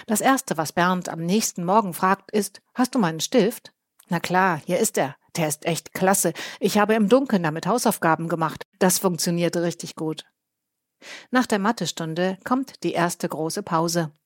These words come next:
Zu Beginn der Deutschstunde will Bernd sich schnell den Termin für die Klassenarbeit aufschreiben,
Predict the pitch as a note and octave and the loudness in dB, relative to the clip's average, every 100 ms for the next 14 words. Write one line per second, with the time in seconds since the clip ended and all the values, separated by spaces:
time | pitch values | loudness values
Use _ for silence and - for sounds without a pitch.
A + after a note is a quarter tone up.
0 | - F#3 F3+ F#3+ A3 A#3+ D#3+ C#3+ D3+ F3+ | -6 0 2 2 0 0 0 0 -2 -4
1 | - - A#3+ D4 G#3+ E3 D3+ D#3 D#3 D3 | -6 -4 -2 0 0 0 0 -4 -4 -8
2 | - E3+ E3+ D#3+ D#3 D3+ D#3+ E3+ G3 D#3 | -8 0 0 2 -2 -4 -4 -2 -2 -2
3 | D#3 D3+ D3+ D3 F#3 G#3+ G3+ - D#3+ D#3+ | -6 -4 -6 -4 -4 -4 -2 -2 -2 -2
4 | E3 E3 - E3 D#3+ | -4 -4 -6 -6 -6